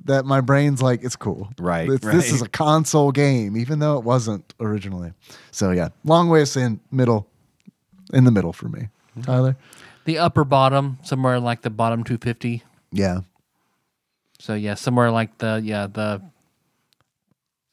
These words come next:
Speaker 3: five, high five hundreds.
Speaker 1: Yeah.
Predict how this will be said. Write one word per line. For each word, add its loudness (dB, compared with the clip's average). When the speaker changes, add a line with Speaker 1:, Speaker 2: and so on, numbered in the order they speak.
Speaker 3:
five, 2
high 2
five 0
hundreds. -4
Speaker 1:
Yeah. 6